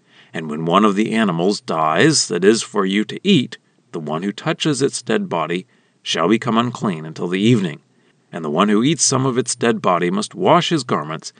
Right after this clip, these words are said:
and he shall be unclean until the evening. And the one who carries its dead body must wash his garments,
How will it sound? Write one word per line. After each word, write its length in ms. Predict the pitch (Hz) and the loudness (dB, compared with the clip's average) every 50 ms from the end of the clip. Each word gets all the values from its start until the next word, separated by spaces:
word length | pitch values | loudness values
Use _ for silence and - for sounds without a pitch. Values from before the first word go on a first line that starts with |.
| _ _ _ _ _ | _ _ _ _ _
and 140 | - 87 85 | -10 -4 0
he 120 | 90 101 | 2 2
shall 160 | 101 - 120 | 4 4 2
be 140 | 107 120 120 | 2 4 4
unclean 520 | 120 123 131 123 - 143 156 151 113 85 78 | 4 4 2 2 0 0 2 2 2 0 -2
until 240 | 78 78 95 92 | -6 -4 -2 2
the 100 | 90 95 | 2 4
evening. 420 | 98 110 131 131 104 85 73 69 _ _ _ _ _ _ _ _ _ _ _ _ | 4 6 6 6 4 2 -4 -8 _ _ _ _ _ _ _ _ _ _ _ _
And 140 | - - 76 | -12 -10 -8
the 60 | 71 | -6
one 160 | 73 80 82 | -4 -4 -2
who 100 | 98 127 | -2 -2
carries 460 | 127 - - 185 214 220 175 127 92 | -2 -2 2 4 6 6 6 6 4
its 180 | 92 87 - - | 0 -2 -2 -4
dead 240 | - - 85 82 80 | -6 -6 -6 -6 -6
body 260 | 80 73 73 85 107 | -8 -6 -4 -2 -2
must 280 | 127 123 62 - - 82 | -2 -2 -6 -8 -8 -8
wash 320 | 82 80 80 82 - - | -6 -4 -4 -4 -4 -4
his 160 | 117 117 107 | -4 -6 -2
garments, 500 | - 143 180 196 147 87 82 - - - | 2 4 4 4 4 2 -4 -10 -16 -18